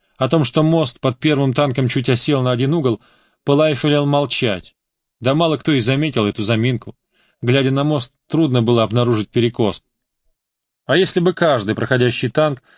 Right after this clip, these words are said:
вдалбливал бы угол моста еще на десять сантиметров? А если бы... Страшно подумать. Впоследствии парторг Ястреб нам говорил, что видел, как Пылаев, в тот могущий стать гибельным для него момент, пошатнулся, побледнел и схватился за сердце.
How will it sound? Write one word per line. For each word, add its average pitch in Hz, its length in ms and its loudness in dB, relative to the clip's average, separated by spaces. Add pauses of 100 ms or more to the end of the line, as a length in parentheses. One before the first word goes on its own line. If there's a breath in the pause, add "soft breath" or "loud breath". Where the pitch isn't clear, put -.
(260 soft breath)
вдалбливал 120 680 0
бы 123 120 2
угол 127 240 2
моста 127 400 0
еще 147 280 -2
на 135 120 0
десять 131 240 -2
сантиметров? 123 720 -2 (540)
А 113 120 2
если 160 320 2
бы... 147 280 0 (560)
Страшно 147 520 0
подумать. 131 540 -2 (920)
Впоследствии 135 720 0
парторг 131 480 0
Ястреб 127 440 -2
нам 131 180 0
говорил, 139 340 2
что - 200 -2
видел, 131 260 0
как 131 200 -2
Пылаев, 135 460 0
в - 120 -20
тот 135 220 -4
могущий 135 500 0
стать 131 280 -2
гибельным 123 540 0
для 120 100 2
него 120 180 2
момент, 135 440 0 (420 soft breath)
пошатнулся, 147 720 0
побледнел 135 640 0
и 131 80 -2
схватился 120 560 -2
за 117 140 0
сердце. - 540 -6